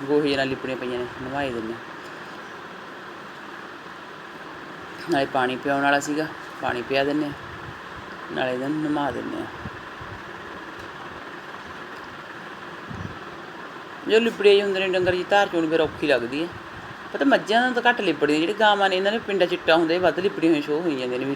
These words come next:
ਵੱਧ ਲਿਬੜੀਆਂ ਪਈਆਂ ਨੇ। ਡੰਗਰ ਤਾਂ ਸਾਫ਼ ਸੁਥਰੇ ਜੀ ਵਧੀਆ ਲੱਗਦੇ ਨੇ। ਨਹੀਂ, ਫਰਸ਼ ਵੀ ਸਾਫ਼ ਹੈ,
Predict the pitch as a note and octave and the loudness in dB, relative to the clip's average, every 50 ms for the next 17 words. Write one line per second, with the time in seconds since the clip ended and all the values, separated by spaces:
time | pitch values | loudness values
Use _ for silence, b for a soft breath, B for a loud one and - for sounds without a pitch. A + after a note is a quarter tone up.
0 | C3 C3 C3+ C3 B2 C#3+ D#3 F3+ F3+ C#3 C#3 C#3 C3 A#2+ B2 B2 A#2+ A#2+ D3+ E3+ | 2 2 2 4 4 2 2 2 0 0 0 0 -2 0 -2 -2 0 0 0 0
1 | - - - - - - - - - - - - - - - - - - - - | -2 -4 -10 -14 -14 -14 -14 -14 -14 -14 -14 -14 -14 -14 -14 -14 -14 -14 -12 -14
2 | - - - - - - - - - - - - - - - - - - - - | -14 -14 -14 -14 -12 -12 -12 -12 -12 -12 -12 -12 -12 -12 -12 -12 -12 -12 -12 -12
3 | - - - - - - - - - - - - - - C#3 E3 E3 D#3+ D#3+ D3+ | -12 -12 -14 -14 -12 -12 -12 -12 -12 -12 -12 -12 -10 -6 -2 0 2 4 4 2
4 | D#3+ D#3 D#3+ E3 C#3 C3+ C3+ - D3 C#3+ D#3 C#3+ C#3 C3+ C3+ B2+ C3 B2 C3+ D3 | 2 0 4 4 4 4 4 0 -4 -4 -2 -2 -2 -2 -2 -2 -2 -2 0 0
5 | D3 C#3 B2 A#2+ A#2+ A2+ A2+ A#2 - - - - - - - - - - - - | 0 0 -2 -2 -2 -4 -4 -4 -6 -10 -12 -12 -12 -14 -14 -14 -14 -14 -14 -14
6 | - - - - - - - - - - - - - - - - - - - - | -14 -14 -14 -14 -14 -14 -14 -14 -14 -14 -14 -14 -14 -14 -14 -14 -14 -14 -12 -12
7 | - - - - - - - - - - - - - - - - - - - - | -12 -12 -12 -12 -12 -12 -12 -12 -12 -10 -10 -12 -12 -12 -12 -12 -12 -12 -12 -14
8 | - - - - - - - - - - - - - - - - - - - - | -14 -14 -14 -14 -12 -12 -12 -12 -12 -12 -14 -14 -14 -14 -14 -14 -14 -14 -14 -14
9 | - - - - - - - - E3+ F3+ G3+ G#3 G#3 A3 F#3+ F#3 - F#3+ F#3+ G3 | -14 -14 -14 -14 -12 -12 -6 -2 2 4 4 6 6 6 4 4 2 -2 -4 -2
10 | G3 G3 F3+ F3 F3 F3 F#3+ G3 G#3+ A#3+ | 2 6 8 8 8 8 6 4 4 4